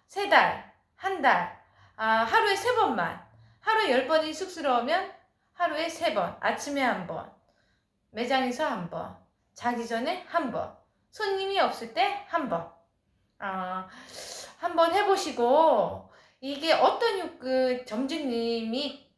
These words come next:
그 저와 느-, 제가 느꼈던 그걸, 같은 걸 느껴보시길 바라겠습니다. 편의점 이렇게 하면 매출 십 프로 향상할 수 있다.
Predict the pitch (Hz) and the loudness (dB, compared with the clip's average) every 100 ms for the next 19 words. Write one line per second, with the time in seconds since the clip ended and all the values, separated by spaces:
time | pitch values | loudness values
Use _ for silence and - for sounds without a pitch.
0 | _ 226 220 220 214 277 285 277 262 - | _ -8 -6 0 4 8 8 8 4 0
1 | - 233 - - 220 254 277 175 - 185 | -12 -20 -20 -10 -4 -2 -2 -4 -8 -10
2 | - 302 294 - 202 208 247 233 - - | -2 -2 -2 -4 0 2 2 0 -8 -14
3 | 220 - 247 226 233 262 - 277 453 427 | -14 -10 -8 -2 0 0 -4 -2 0 2
4 | 240 220 214 277 427 - - _ - 247 | 0 -6 -6 -6 -6 -10 -18 _ -4 2
5 | 247 214 - 196 170 165 175 160 - _ | 2 0 -10 -12 -12 -8 -6 -8 -12 _
6 | _ _ - - - _ _ _ _ 440 | _ _ -20 -20 -20 _ _ _ _ 0
7 | 427 403 403 320 240 262 254 269 233 214 | 2 4 4 4 2 0 0 0 0 2
8 | 269 370 302 208 208 269 - 480 480 427 | 2 2 2 -4 -6 -8 -4 -4 -4 -4
9 | 359 285 330 427 - - 349 320 320 269 | -2 0 -2 -2 -6 -4 -4 0 0 0
10 | 247 226 175 - 170 165 - | -2 -6 -10 -8 -6 -6 -8